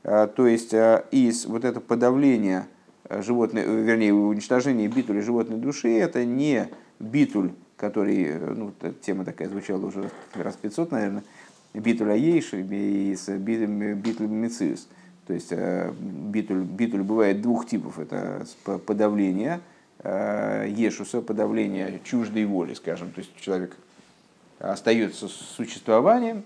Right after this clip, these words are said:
но с отдельным существованием от божественности, но он готов себя подчинить, то есть, э, там, ну, г-, готов вставать там на утреннюю молитву раньше, чем ему хотелось бы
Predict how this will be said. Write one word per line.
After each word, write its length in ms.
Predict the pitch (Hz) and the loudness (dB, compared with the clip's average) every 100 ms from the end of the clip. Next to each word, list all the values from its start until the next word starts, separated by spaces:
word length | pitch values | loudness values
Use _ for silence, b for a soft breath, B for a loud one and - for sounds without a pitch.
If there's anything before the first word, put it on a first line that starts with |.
| _ | _
но 480 | 110 120 175 190 - | -4 0 2 0 -2
с 220 | - - | -10 -2
отдельным 400 | 107 110 92 92 | 0 0 -2 -4
существованием 720 | - - 107 117 196 220 208 - | -14 -8 -2 0 -2 -4 -10 -10
от 120 | 135 | -6
божественности, 640 | 143 135 127 123 113 - | -2 -2 -4 -8 -14 -10
но 220 | 104 131 202 | -6 -4 -2
он 240 | 156 160 | -2 -2
готов 320 | 110 104 139 | -4 -2 -4
себя 240 | - 117 117 | -2 -2 -2
подчинить, 520 | 120 - 113 202 - | -4 -8 -6 -6 -6
то 80 | 113 | -6
есть, 160 | 123 B B B B B _ - | -6 B B B B B _ -14
э, 160 | 98 95 | -12 -10
там, 140 | 98 98 - - - - - - 90 | -10 -10 -10 -10 -12 -12 -14 -16 -14
ну, 120 | 104 | -10
г-, 160 | 135 110 | -6 -6
готов 380 | 95 98 135 139 | -4 -2 -2 -4
вставать 460 | - 104 113 120 - | -4 0 0 -2 -12
там 220 | 101 95 | -14 -12
на 80 | 95 | -8
утреннюю 380 | 107 98 95 98 | -8 -6 -6 -6
молитву 640 | 98 117 151 127 113 101 | -4 -4 -4 -6 -6 -4
раньше, 280 | 107 123 107 | -2 -4 -8
чем 220 | - 104 | -8 -6
ему 120 | 110 | -4
хотелось 500 | 113 101 - 110 107 | -2 -4 0 0 0
бы 340 | 98 104 98 | -2 -4 -4